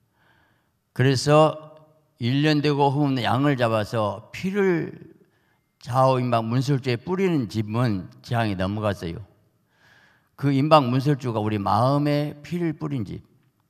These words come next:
무슨 얘기냐면 애굽에 있었을 때에 여기 홍해 가르고 나오기 전에 유월절을 지켰다는 거.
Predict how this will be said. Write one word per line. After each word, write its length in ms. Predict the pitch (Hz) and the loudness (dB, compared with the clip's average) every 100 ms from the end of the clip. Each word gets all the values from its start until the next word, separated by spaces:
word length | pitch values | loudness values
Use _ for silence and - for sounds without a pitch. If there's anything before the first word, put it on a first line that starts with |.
| _ _ _ _ _ _ _ - | _ _ _ _ _ _ _ -6
무슨 280 | 120 151 | -2 0
얘기냐면 600 | 165 151 143 131 131 139 - | 2 2 2 0 0 -4 -6
애굽에 680 | 110 131 165 190 202 190 156 | -2 0 0 0 2 4 2
있었을 600 | 156 196 202 175 190 180 | 0 0 0 0 -2 2
때에 480 | 196 202 190 104 - - _ _ _ _ _ _ _ _ _ _ _ _ _ _ _ _ _ _ _ _ _ _ _ _ _ - 139 | 2 4 4 2 -4 -20 _ _ _ _ _ _ _ _ _ _ _ _ _ _ _ _ _ _ _ _ _ _ _ _ _ -4 4
여기 280 | 151 170 | 4 6
홍해 360 | 170 147 202 202 | 2 0 -4 -2
가르고 460 | 180 170 165 151 143 | 0 2 0 -2 -2
나오기 400 | 131 143 143 135 | 0 0 -2 -4
전에 500 | 107 127 147 170 117 | -4 -2 0 -2 -2
유월절을 560 | 123 165 196 185 180 | -2 0 0 0 -4
지켰다는 540 | 135 131 160 147 123 110 | -4 -2 0 0 0 -4
거. 180 | 107 | -8